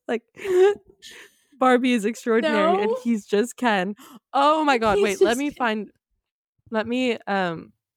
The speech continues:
Speaker 1: let me read you, let me find, like, the actual, what it is. Like, the Barbie po-, like, uh, can you tell I'm obsessed with <laughs> Barbie? I don't
Speaker 2: Yeah, I
Speaker 1: get
Speaker 2: can
Speaker 1: why.
Speaker 2: tell. Yeah,
Speaker 1: It
Speaker 2: yeah.
Speaker 1: has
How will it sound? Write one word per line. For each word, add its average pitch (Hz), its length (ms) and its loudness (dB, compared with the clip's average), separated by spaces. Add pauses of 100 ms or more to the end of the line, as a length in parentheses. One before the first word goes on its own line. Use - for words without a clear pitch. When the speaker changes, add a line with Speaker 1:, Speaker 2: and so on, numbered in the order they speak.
(680)
Speaker 1:
let 208 140 -2
me 208 140 -4
read 175 360 -6
you, 156 380 -6
let 202 140 -2
me 202 80 2
find, 170 260 -2
like, - 160 -8
the 175 100 -6
actual, - 600 -10 (500)
what 185 220 -6
it - 100 -14
is. 95 260 -12
Like, 196 240 -6
the - 100 0
Barbie 196 520 -4 (140)
po-, 208 200 -2 (140)
like, - 180 -16 (180)
uh, 339 100 -20 (120)
can 285 140 -8
you 302 80 -4
tell 208 220 -2
I'm 320 160 2
obsessed 190 520 -4
with 233 140 -2
<laughs> 208 100 2
Barbie? 226 420 -4
I 208 100 -6
don't 220 220 -6
Speaker 2:
Yeah, - 60 -18
I 214 140 -2
Speaker 1:
get 202 60 -10
Speaker 2:
can 220 100 0
Speaker 1:
why. 196 120 0
Speaker 2:
tell. 180 280 -6
Yeah, 196 220 -6
Speaker 1:
It 254 240 0
Speaker 2:
yeah. 226 40 -2
Speaker 1:
has 202 520 -4